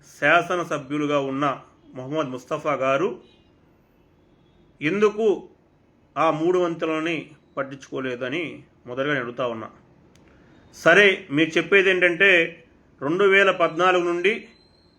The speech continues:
పంతొమ్మిది వరకు అధికార పక్షంలో లేము,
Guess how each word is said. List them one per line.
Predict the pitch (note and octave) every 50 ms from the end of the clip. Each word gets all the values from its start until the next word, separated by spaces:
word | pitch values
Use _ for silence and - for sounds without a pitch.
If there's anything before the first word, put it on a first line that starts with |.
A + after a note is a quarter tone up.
| _ -
పంతొమ్మిది | D3 D#3 F3 F3+ F#3 F#3 F3+
వరకు | F3+ E3+ F3 F3 E3+ E3+ F#3+ G3 F3+ D#3 D3+ - - - _ _ _ _ _ _ _ _ _ _ _ _ -
అధికార | - C3 C#3+ F3 E3 F#3 F3+ F3+ F3
పక్షంలో | E3 E3 D3 - - F3 E3 D#3
లేము, | C#3+ C#3 D3 D#3 E3 F#3+ A#3 D4+ -